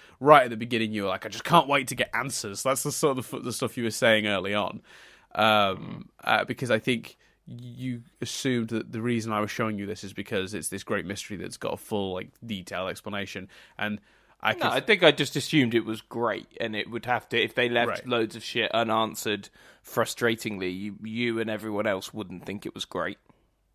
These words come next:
Speaker 1: Oh, I see. Yeah, okay, yeah, fair enough. All right, there, yeah, that makes sense. So, yeah, there was a point at about, like, episode four or five when you were starting to ask questions about, about when they're gonna get to explaining stuff, 'cause you were sort of seeing the clock ticking away, and then I think you just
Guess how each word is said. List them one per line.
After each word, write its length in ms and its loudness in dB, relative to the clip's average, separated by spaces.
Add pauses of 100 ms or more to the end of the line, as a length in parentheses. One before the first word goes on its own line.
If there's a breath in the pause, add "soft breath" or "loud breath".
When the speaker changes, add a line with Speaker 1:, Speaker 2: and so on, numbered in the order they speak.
(560)
Speaker 1:
Oh, 120 10
I 100 10
see. 160 -4
Yeah, 240 8
okay, 260 2
yeah, 120 4
fair 280 6
enough. 320 0
All 100 4
right, 200 2
there, 140 0
yeah, 140 2
that 120 -4
makes 180 -10
sense. 260 -12
So, 160 6
yeah, 260 8
there 100 4
was 100 2
a 60 2
point 300 4
at 100 -2
about, 220 8
like, 160 2
episode 260 -4
four 240 0
or 40 2
five 300 6
when 100 -2
you 60 -2
were 60 -2
starting 320 0
to 120 -2
ask 160 -2
questions 360 -2
about, 300 0 (840 soft breath)
about 380 4 (320)
when 360 4
they're 100 2
gonna 200 0
get 200 0
to 260 -2 (560)
explaining 420 2
stuff, 180 -4
'cause 160 -4
you 80 2
were 80 2
sort 260 -2
of 140 -6
seeing 240 2
the 60 -4
clock 300 2
ticking 320 -6
away, 320 6
and 100 0
then 100 4
I 60 4
think 260 -6
you 60 -2
just 200 -6